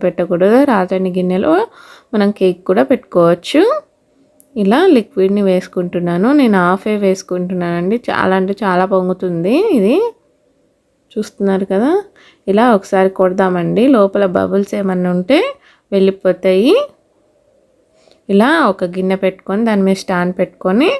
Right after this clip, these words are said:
దీన్ని ఈ విధంగా పెట్టుకుంటున్నాను. ఒక ఫార్టీ మినిట్స్ పెట్టుకోవాలండి లో ఫ్లేమ్లో. చూద్దామండి, ఫార్టీ, ఒక థర్టీ మినిట్స్ అయింది, కుక్ అయిందా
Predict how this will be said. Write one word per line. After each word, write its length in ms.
దీన్ని 280
ఈ 80
విధంగా 420
పెట్టుకుంటున్నాను. 840
ఒక 120
ఫార్టీ 360
మినిట్స్ 360
పెట్టుకోవాలండి 800
లో 100
ఫ్లేమ్లో. 500
చూద్దామండి, 720
ఫార్టీ, 400
ఒక 180
థర్టీ 220
మినిట్స్ 400
అయింది, 380
కుక్ 300
అయిందా 280